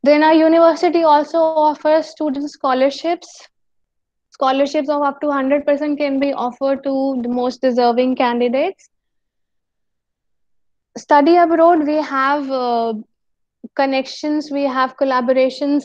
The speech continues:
M O Us signed with several, uh, several universities abroad.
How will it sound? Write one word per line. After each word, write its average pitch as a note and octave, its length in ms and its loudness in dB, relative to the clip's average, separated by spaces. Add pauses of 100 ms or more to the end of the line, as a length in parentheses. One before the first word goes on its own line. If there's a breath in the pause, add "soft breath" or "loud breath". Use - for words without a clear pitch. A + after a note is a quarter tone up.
M C4+ 180 -2
O C#4 500 -2
Us C#4 200 -6
signed C4 340 -2
with C4+ 180 0
several, C4+ 640 0 (760)
uh, A#3 420 -4
several C#4 380 0
universities C#4 840 -2
abroad. A#3+ 560 -4